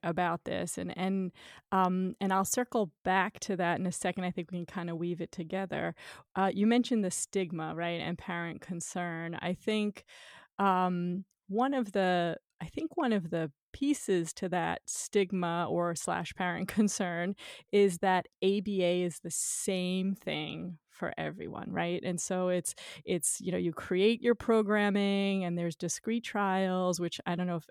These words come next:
I mean, I have talked about this in the past, but, but there's, you know, discrete trials and you repeat those trials ten times and then you come back and, you know, there's, like, this very prescribed routine. And I think, I mean, I was, that's how I started my,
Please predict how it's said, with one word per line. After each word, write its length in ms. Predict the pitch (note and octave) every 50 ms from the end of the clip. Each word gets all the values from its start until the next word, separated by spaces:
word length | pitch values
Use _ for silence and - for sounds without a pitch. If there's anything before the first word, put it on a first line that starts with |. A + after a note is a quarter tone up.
| - -
I 80 | F#3 F3+
mean, 140 | F3 F3+
I 60 | F#3 F#3
have 180 | A#3 B3+ D#4
talked 260 | - - B3 A#3 -
about 220 | - A3+ G#3+ G#3+ -
this 180 | A3 G#3 G3
in 80 | G3+ F#3+
the 80 | F3 F#3
past, 380 | F3 G3+ F#3 F3+ F3+ F3+ - -
but, 140 | F#3 F#3 - - - - - - - -
but 140 | F#3 -
there's, 320 | - F3+ F3+ F3+ E3+ E3+ F#3
you 80 | F#3
know, 140 | F#3 F3+ E3+
discrete 360 | D#3+ F#3+ - - - D4 C#4+
trials 460 | - - - A#3 A3+ A3+ A3 A3 G#3+ G3+
and 220 | G3 F#3 F#3 F3+
you 200 | F3+ F3+ F3+ F3+
repeat 420 | F3 F3 F3+ - - A#3 A3+ -
those 200 | - G#3 G3+ G3
trials 720 | - - - G3 F#3 F3+ F3+ F#3 F3+ F3+ F3+ F#3 F#3 - - -
ten 180 | - C#4 C#4 C#4+
times 560 | - B3+ G#3+ G#3+ G3+ G3+ G3 G3 G3+ G3 -
and 100 | F3 F3+
then 160 | F#3 F3+ F3
you 60 | E3+
come 240 | - - - A#3+ A#3
back 320 | G3+ F#3+ F#3+ F#3 F#3 F#3 - -
and, 100 | - - -
you 80 | A3+
know, 160 | A3 A3 G#3 G#3
there's, 200 | G#3+ G#3 F#3+ G3+
like, 160 | G3+ G3 -
this 260 | G3+ F#3 - - - _ _ _ _ -
very 600 | D#3 E3 F#3+ F#3+ G3 G3+ G#3 A3 A3+ A3 A3+ - -
prescribed 920 | - - A3 G3+ - - - - G3+ G3+ G3 F#3+ F#3+ F#3 F3 F3 F3 A3 - - -
routine. 560 | F#3 F#3+ F#3 - - G#3+ G3 F3+ F3+ E3 E3+
And 180 | - F3+ F#3 G3
I 80 | G3
think, 320 | G3+ - A#3+ B3 B3 B3 - - - - - - - - - - -
I 80 | - G#3+
mean, 160 | A3 A3 G#3 -
I 160 | - G#3 A3
was, 320 | G#3+ G#3+ G#3 G#3+ G3 -
that's 260 | - G3 G3 G3 -
how 220 | - - G#3+ F#3+ -
I 180 | - F3+ F3+ F#3
started 600 | - - - - F3+ F3+ F3 E3+ F3 F3 F3 F#3
my, 540 | F#3 F#3+ F3+ F3 F3+ F#3 F3+ F3+ F3+ F3 F3